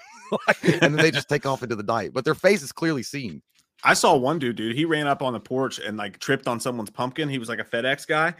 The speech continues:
Speaker 1: Mm-hmm.
Speaker 2: and he tripped on someone's pumpkin, and he got pissed, and just out of rage because he fell, he picked up all their pumpkins and started, like, smashing them on the ground and shit like that. And then he noticed the Ring doorbell was there, and he was like, <gasps> and he tried,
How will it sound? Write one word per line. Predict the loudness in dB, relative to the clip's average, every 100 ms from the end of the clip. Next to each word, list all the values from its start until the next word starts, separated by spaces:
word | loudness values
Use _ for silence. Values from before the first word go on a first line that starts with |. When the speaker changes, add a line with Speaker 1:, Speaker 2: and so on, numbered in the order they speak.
| _ -18
Speaker 1:
Mm-hmm. | -6
Speaker 2:
and | -4
he |
tripped | -2 -2 0
on | -2 -2
someone's | -4 -6
pumpkin, | -6 -4 -4 -6
and | -8
he | -4
got | -4 -4 -4
pissed, | 2 2 2 -8
and | -8 -8
just | -4
out | -2
of | -4
rage | -4 -4 -4 -6 -8
because | -8
he | -8
fell, | -2 0 0 -4 -12
he | -2 2
picked | 2 0
up | -2
all | 2 2
their | 2
pumpkins | -2 -6 -6 -6 -8
and | -10
started, | -2 -2 -2
like, | -6
smashing | -8 -2 0 2 0 -4
them |
on | -4
the | -2
ground | 0 0 -2
and |
shit | -6 -6
like | -4 0
that. | 0 0
And | -2
then | 0
he | 0
noticed | 0 0 -2 -4
the |
Ring | -6 -6 -4
doorbell | -4 -2 -4
was | -4
there, | -4 -4 -6 _ _ -8
and | 0
he | 2
was | 2
like, | -4 -10 -16 -18 -20 -20 _
<gasps> | -18 -14 -14 -14 -14 0
and | 2
he | 4
tried, | 6 4